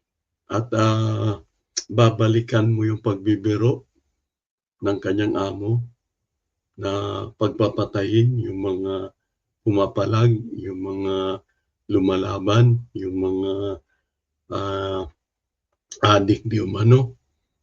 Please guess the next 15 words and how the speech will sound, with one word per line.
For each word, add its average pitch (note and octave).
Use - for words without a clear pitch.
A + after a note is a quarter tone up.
Eh, G2
pag A#2
may B2
patay C3+
dyan, B2+
sasabihin, A2
"Hindi D#3+
kagagawan A2
yan F#2
ni G2+
Duterte G#2
o G#2
ng G2
gobyernong F#2
Duterte." G#2